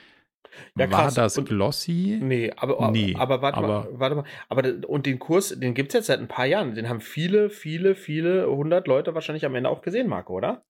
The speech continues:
Speaker 2: Ja, das, da, da, da darf man schon sagen, dass es auf jeden Fall schon n-, 'ne Nummer mehr ist. Also
Speaker 1: Mhm.
Speaker 2: es haben auf jeden Fall, das geht in die Tausende, die den Kurs durchlaufen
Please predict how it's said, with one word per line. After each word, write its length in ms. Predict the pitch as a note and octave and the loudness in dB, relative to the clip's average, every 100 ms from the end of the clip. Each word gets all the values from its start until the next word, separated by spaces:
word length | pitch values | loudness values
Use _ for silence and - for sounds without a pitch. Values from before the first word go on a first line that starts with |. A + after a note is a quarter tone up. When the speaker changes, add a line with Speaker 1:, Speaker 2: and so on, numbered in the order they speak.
| _ _ _ _ _ _ _ _ _ _ _ - | _ _ _ _ _ _ _ _ _ _ _ -12
Speaker 2:
Ja, 200 | B2 B2 | -8 -6
das, 240 | B2 - | -8 -10
da, 200 | - B2 | -10 -10
da, 280 | B2+ - C3 | -10 -6 -6
da 200 | C#3+ A#2 | -2 -2
darf 220 | A2+ C3 | -2 0
man 120 | D3+ C3+ | -2 -2
schon 180 | C#3+ | -2
sagen, 200 | C3+ C3 | 0 0
dass 180 | B2+ - | -2 -4
es 120 | B2+ - | -6 -6
auf 160 | A2+ | -4
jeden 180 | A#2+ B2+ | -4 -4
Fall 220 | - C3 | -2 -2
schon 320 | - B2+ B2+ - | -2 -4 -4 -4
n-, 240 | B2+ - | -6 -4
'ne 200 | B2 B2 | -4 -2
Nummer 260 | B2+ C3 B2 | 0 0 0
mehr 280 | A#2+ B2+ E3+ | 0 -2 -2
ist. 180 | D3 - | -4 -4
Also 180 | A#2 A#2+ | -2 -2
Speaker 1:
Mhm. 20 | |
Speaker 2:
es 140 | - | -2
haben 140 | C3 B2+ | -4 -4
auf 200 | A#2 B2+ | -6 -6
jeden 160 | A#2+ | -8
Fall, 260 | - B2 A#2+ - - - _ _ _ - | -6 -8 -8 -14 -20 -20 _ _ _ -12
das 280 | A#2 A2+ - | -10 -8 -8
geht 180 | A#2+ | -6
in 100 | A#2+ | -4
die 140 | A2+ A2 | -6 -6
Tausende, 640 | - A#2+ B2+ C3 B2 A#2+ - - - | -4 -4 -2 -4 -4 -6 -10 -18 -16
die 380 | - A2 A#2+ A#2 | -16 -14 -14 -8
den 260 | A#2+ A2+ | -8 -8
Kurs 420 | - C3 C3 - | -8 -4 -4 -6
durchlaufen 760 | - A2 G#2 A2+ A#2+ - A#2+ | -8 -6 -2 -2 -2 -6 -10